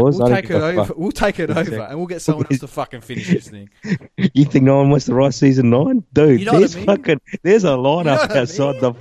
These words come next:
Speaker 1: fucking door
Speaker 2: You
Speaker 1: just to
Speaker 2: fucks.
Speaker 1: write fucking season nine. Go
Speaker 2: We're
Speaker 1: fuck
Speaker 2: writing the
Speaker 1: your
Speaker 2: checks here, cunt.
Speaker 1: <laughs>
Speaker 2: You fucking
Speaker 1: fuck
Speaker 2: do what
Speaker 1: you.
Speaker 2: we tell you.
Speaker 1: Fuck your Star Wars. Get the fuck out of here.
Speaker 2: You know what I mean? Um,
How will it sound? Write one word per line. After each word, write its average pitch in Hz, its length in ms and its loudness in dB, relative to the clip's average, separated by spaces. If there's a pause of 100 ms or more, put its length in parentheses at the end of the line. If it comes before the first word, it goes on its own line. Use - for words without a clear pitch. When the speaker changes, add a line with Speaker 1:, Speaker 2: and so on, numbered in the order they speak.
(300)
Speaker 1:
fucking 131 540 -12
door 131 380 -6
Speaker 2:
You 90 140 -12
Speaker 1:
just 151 580 -4
to 151 60 2
Speaker 2:
fucks. 123 200 2
Speaker 1:
write 117 100 -4
fucking 123 440 -2
season 107 480 2
nine. 101 240 2
Go 101 180 0
Speaker 2:
We're 160 80 -2
Speaker 1:
fuck 214 100 -8
Speaker 2:
writing 185 220 0
the 160 60 -10
Speaker 1:
your 127 60 -4
Speaker 2:
checks 196 360 -12
here, 147 180 -12
cunt. 113 400 -20
Speaker 1:
<laughs> 170 140 -12
Speaker 2:
You 240 160 -6
fucking 208 220 -4
Speaker 1:
fuck 190 220 2
Speaker 2:
do 175 140 -10
what 165 100 -6
Speaker 1:
you. 147 60 2
Speaker 2:
we 180 160 4
tell 131 320 -12
you. 123 60 -14
Speaker 1:
Fuck - 240 -2
your 170 100 4
Star 156 400 0
Wars. 175 400 4
Get 185 220 -2
the 277 140 -4
fuck - 360 -6
out 147 300 2
of 127 160 2
here. 101 260 2
Speaker 2:
You 120 140 -20
know 123 120 -16
what 120 100 -16
I - 20 -20
mean? 131 240 -20 (560)
Um, 147 340 -8